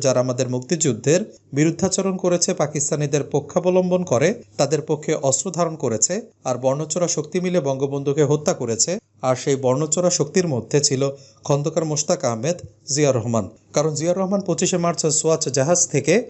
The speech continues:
অস্ত্র খালাস করেছিল। পরে সেখানে যখন বাধা দেওয়া হয়, সে চট্টগ্রামের বোয়ালখালী উপজেলার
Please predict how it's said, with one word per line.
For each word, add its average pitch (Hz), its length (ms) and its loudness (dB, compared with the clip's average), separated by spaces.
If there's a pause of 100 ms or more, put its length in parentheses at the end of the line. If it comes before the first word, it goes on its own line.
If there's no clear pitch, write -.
(160)
অস্ত্র 151 260 0
খালাস 143 240 2
করেছিল। 131 380 0 (300)
পরে 143 240 2
সেখানে 156 280 -2
যখন 147 320 0
বাধা 127 240 4
দেওয়া 180 180 4
হয়, 185 200 -6
সে 147 120 -4
চট্টগ্রামের 170 720 0
বোয়ালখালী 139 420 2
উপজেলার 151 420 4